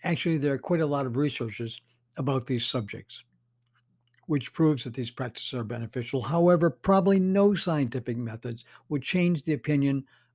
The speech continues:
of those who do not believe that chanting mantras are beneficial for them. Many spiritual teachers consider that certain spiritual maturity is necessary for spiritual practice,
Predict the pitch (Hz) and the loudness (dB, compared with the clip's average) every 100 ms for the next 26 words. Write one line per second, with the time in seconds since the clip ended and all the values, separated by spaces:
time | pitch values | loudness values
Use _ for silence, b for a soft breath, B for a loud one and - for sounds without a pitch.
0 | - 147 120 143 131 127 - _ _ _ | -4 -2 2 4 4 0 -8 _ _ _
1 | 147 139 139 139 135 123 117 123 - 135 | -6 -2 -2 -2 -2 -2 -2 -6 -6 -6
2 | 123 120 120 143 147 123 117 113 135 113 | -6 -4 -2 0 0 -2 -6 -4 -4 -4
3 | 131 117 190 - 113 - - - - _ | -4 -2 -2 -2 -12 -12 -14 -16 -20 _
4 | b b b b b _ _ _ _ _ | b b b b b _ _ _ _ _
5 | _ - 202 220 190 175 165 - 127 - | _ 2 4 4 4 6 6 4 -4 -2
6 | 123 127 117 127 117 165 135 135 - - | -2 -2 -4 -6 -2 -2 0 -4 -8 -16
7 | - - - - 180 175 170 160 156 - | -12 -10 -6 -4 -2 -2 -2 -2 -6 0
8 | 165 151 - 139 120 - 131 127 127 127 | 2 2 2 -2 -2 0 0 2 0 -4
9 | 127 127 127 - 120 123 117 117 123 - | -4 -4 -4 -8 -8 -6 -4 -6 -10 -8
10 | 131 117 - 110 143 135 - - | -6 -6 -6 -4 -2 -2 -8 -14